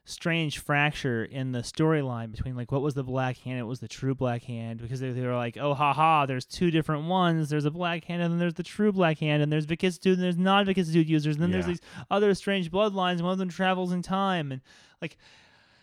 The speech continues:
Speaker 1: it just caused so many problems. <laughs> But the, the, the, the fact remains, like,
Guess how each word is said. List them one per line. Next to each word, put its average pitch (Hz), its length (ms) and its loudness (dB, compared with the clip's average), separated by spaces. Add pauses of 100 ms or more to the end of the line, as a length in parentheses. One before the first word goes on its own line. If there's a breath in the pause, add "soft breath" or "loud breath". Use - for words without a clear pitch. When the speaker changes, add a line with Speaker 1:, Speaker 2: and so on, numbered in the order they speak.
(260 soft breath)
Speaker 1:
it 156 100 -2
just 180 180 0
caused 196 500 6
so 175 640 4
many 156 360 0
problems. 135 800 -4 (100)
<laughs> - 120 -6
But 185 140 -2
the, 185 80 -2
the, 170 220 0
the, 165 360 2
the 160 100 0
fact 214 460 -6
remains, 165 400 -6
like, 113 300 -8